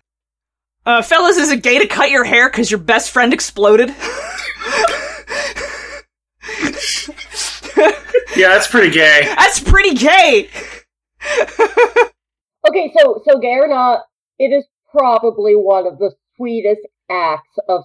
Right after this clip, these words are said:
Speaker 3: solidarity.
Speaker 1: I know!
Speaker 3: Like, and, like, so, yeah, I know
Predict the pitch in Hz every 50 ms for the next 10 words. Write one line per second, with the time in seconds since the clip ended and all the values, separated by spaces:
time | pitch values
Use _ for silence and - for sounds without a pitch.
0 | _ _ - 175 165 156 156 156 156 151 156 151 147 143 135 135 131 131 127 -
1 | - 415 415 403 403 440 453 453 523 523 523 523 480 427 311 240 214 180 165 160
2 | 160 - - 240 - - - - - - - 285 269 262 269 262 262 254 226 -
3 | 247 - _ 311 294 277 269 277 285 247 226 214 - - 247 254 - 269 - 294
4 | 285 - - - 277 -